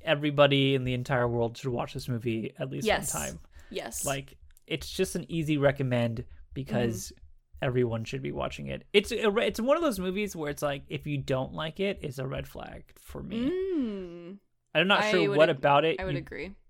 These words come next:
Speaker 1: could not like. I mean, you don't have to agree with me that it's perfect, but I, I don't, there's very,
Speaker 2: <laughs>
Speaker 1: I can't, I can't
Speaker 2: <sighs>
Speaker 1: see, like, a bad argument against this movie, but
Speaker 2: No, totally. I
Speaker 1: I'm sure
Speaker 2: also
Speaker 1: those people
Speaker 2: think
Speaker 1: exist.
Speaker 2: Oh, I know. The, oh, I'm sure. If you, I mean, if we went on Letterboxd and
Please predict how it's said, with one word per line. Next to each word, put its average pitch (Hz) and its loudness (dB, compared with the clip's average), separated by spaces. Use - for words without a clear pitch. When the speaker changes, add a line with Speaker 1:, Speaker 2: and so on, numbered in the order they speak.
Speaker 1:
could 135 0
not 123 2
like. 135 0
I - 0
mean, 214 4
you 196 6
don't 202 8
have 156 -2
to 139 -2
agree 143 2
with 131 0
me 135 4
that 120 2
it's 123 -6
perfect, 156 -2
but - -6
I, 143 0
I 135 0
don't, 160 -4
there's 147 -4
very, 175 4
Speaker 2:
<laughs> - -16
Speaker 1:
I - 0
can't, 233 8
I - -2
can't 226 2
Speaker 2:
<sighs> - -8
Speaker 1:
see, 214 0
like, 156 6
a - 2
bad 123 4
argument 113 0
against 139 -8
this - -14
movie, 151 -12
but - -8
Speaker 2:
No, 262 0
totally. 240 -2
I 277 8
Speaker 1:
I'm - 6
sure - 0
Speaker 2:
also - 4
Speaker 1:
those - -2
people 135 -12
Speaker 2:
think 330 -2
Speaker 1:
exist. - -10
Speaker 2:
Oh, 214 4
I 185 0
know. 165 -6
The, 214 0
oh, 233 6
I'm 214 0
sure. 185 0
If - -2
you, 254 0
I 233 6
mean, 233 2
if 226 0
we 277 0
went 269 6
on 220 4
Letterboxd 208 4
and 196 -4